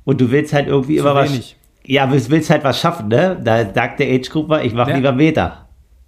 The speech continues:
Speaker 2: Ja, und dann machst du lieber eine Stunde Dauerlauf und hast dann am Ende zwölf oder dreizehn Kilometer stehen,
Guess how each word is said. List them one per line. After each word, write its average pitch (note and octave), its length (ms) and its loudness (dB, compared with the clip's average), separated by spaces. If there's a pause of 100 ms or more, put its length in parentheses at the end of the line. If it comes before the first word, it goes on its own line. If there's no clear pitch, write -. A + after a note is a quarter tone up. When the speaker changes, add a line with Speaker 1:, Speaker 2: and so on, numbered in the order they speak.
(300)
Speaker 2:
Ja, D#3 340 -4
und C3+ 260 -6
dann C#3 180 -2
machst D#3 260 -4
du E3+ 60 -4
lieber E3+ 260 -4
eine D#3+ 160 -4
Stunde F3+ 400 -6
Dauerlauf F3+ 640 -6
und C#3+ 180 -8
hast D#3+ 200 -8
dann D3+ 160 -6
am C#3+ 120 -10
Ende D3+ 280 -8
zwölf D3 340 -10
oder C#3+ 160 -8
dreizehn C#3+ 400 -10
Kilometer C#3+ 500 -8
stehen, E3+ 440 -8